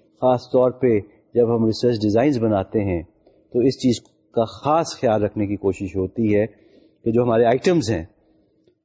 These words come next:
ان کو اس طرح ترتیب میں رکھا جائے کہ وہ مکس ہوں، ہر ایک کا جواب ہاں میں جو ہے۔ کئی دفعہ یہ اگر، اگر ایسے ہو جائے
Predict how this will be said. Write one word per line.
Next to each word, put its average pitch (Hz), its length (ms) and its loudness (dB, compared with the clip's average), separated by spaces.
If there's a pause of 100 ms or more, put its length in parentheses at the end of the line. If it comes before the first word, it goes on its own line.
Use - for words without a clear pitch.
ان 147 140 0
کو 165 120 4
اس 156 180 2
طرح 170 260 0 (420)
ترتیب 131 480 0
میں 117 240 2 (200)
رکھا 110 240 -2
جائے 98 280 2 (600)
کہ 120 340 2 (360)
وہ 127 300 2
مکس 147 380 0
ہوں، 92 160 -2 (580)
ہر 131 100 2
ایک 143 120 0
کا 147 100 2
جواب 127 260 2
ہاں 117 260 0
میں 123 240 0 (420)
جو 113 200 0
ہے۔ 113 240 2 (920)
کئی 120 180 0
دفعہ 120 180 2
یہ 123 180 2
اگر، 120 240 2 (160)
اگر 117 220 2
ایسے 123 340 2
ہو 117 220 2
جائے 117 320 4